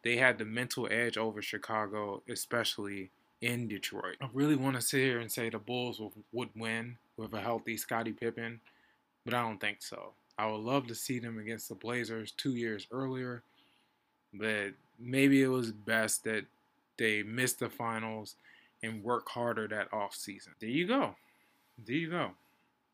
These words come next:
I wish the Sixers would have played the Pistons in the second round instead of the Knicks because, and, you know, Pistons, Knicks, and,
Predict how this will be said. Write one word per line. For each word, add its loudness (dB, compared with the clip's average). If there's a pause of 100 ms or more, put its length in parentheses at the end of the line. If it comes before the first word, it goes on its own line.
(600)
I 0
wish 4
the 2
Sixers 0
would -2
have -6
played -2
the -6
Pistons -6 (540)
in 0
the -4
second -2
round -4 (360)
instead -2
of -4
the -8
Knicks -6 (640)
because, -2 (280)
and, 0
you 2
know, 0
Pistons, 0
Knicks, -4
and, -6